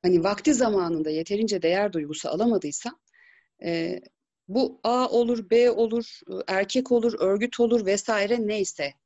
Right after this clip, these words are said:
e, biri bir tık sana değer verdiği zaman, e, e, tam olarak bağlanıyorsun. E, tabii şimdi baktığın zaman ne kadar sağlıksız bir durum olduğunu görebiliyorum.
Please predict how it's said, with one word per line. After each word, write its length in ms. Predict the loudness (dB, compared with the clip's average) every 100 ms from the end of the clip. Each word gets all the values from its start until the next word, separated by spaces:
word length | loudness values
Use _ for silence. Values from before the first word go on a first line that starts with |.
| -12
e, 340 | -8 -6 -8 -10 -14 -18 _
biri 400 | -14 -6 -4 -2
bir 120 | -2
tık 240 | -4 -8 -10
sana 280 | -4 -2 2
değer 300 | 2 2 2
verdiği 340 | 0 0 0
zaman, 300 | 2 0 0 -8 _ _ -20 _ _ -10
e, 60 | -4 0 0 0 -2 -4 _ _ _ -16
e, 280 | -12 -12 -8
tam 180 | 2 4
olarak 340 | 6 4 0
bağlanıyorsun. 680 | 0 0 2 0 -2 -8 -16 _ _ _ _ -10
E, 60 |
tabii 180 | -2 0
şimdi 280 | 0 -2 -4
baktığın 340 | -6 -6 -6
zaman 300 | -4 -2 0
ne 80 | -2
kadar 220 | -2 -4
sağlıksız 640 | -4 -4 -6 -6 -8 -8
bir 60 | -6
durum 200 | 0 0
olduğunu 360 | 0 -2 -4 0
görebiliyorum. 680 | 0 0 -2 -4 -4 -8